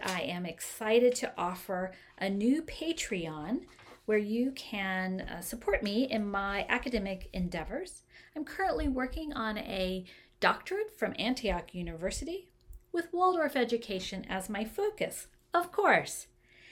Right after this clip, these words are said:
I'm in the second year of a three-year program. This year, I will also be attending the Waldorf World Teacher Conference in April of twenty twenty-three.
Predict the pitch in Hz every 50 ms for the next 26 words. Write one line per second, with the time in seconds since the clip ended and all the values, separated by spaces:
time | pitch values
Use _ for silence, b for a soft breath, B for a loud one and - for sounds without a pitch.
0 | B B B B B B _ - 220 220 220 226 220 214 202 202 190 190 185 180
1 | 180 - - - - _ _ - - _ _ _ - - - 349 339 339 320 277
2 | 269 - - 208 196 202 185 190 247 311 381 - _ _ _ _ - 254 269 277
3 | 277 - 262 247 240 226 214 196 196 190 185 185 - - 208 190 185 185 185 175
4 | 160 170 165 165 - _ _ _ _ - - _ _ _ _ _ _ _ - -
5 | - 233 262 392 453 453 - - - 214 196 208 - - 220 220 214 - - 220
6 | 247 247 - - 233 214 190 208 196 190 190 190 180 B B B B B B B
7 | B B _ _ _ _ - - - 214 214 - - - 381 403 415 339 214 180
8 | 170 165 170 180 185 - 196 196 208 233 233 226 220 196 208 240 262 294 302 349
9 | 330 330 302 - - - 226 233 240 233 233 233 - - 330 - - 262 247 -
10 | - 196 175 - - 220 262 349 - - - - - _ - 202 202 - - -
11 | - 180 185 185 - 226 277 - - - - - 202 - - - - - 180 170
12 | 180 202 214 - - 196 185 185 185 180 - - 180 165 175 226 -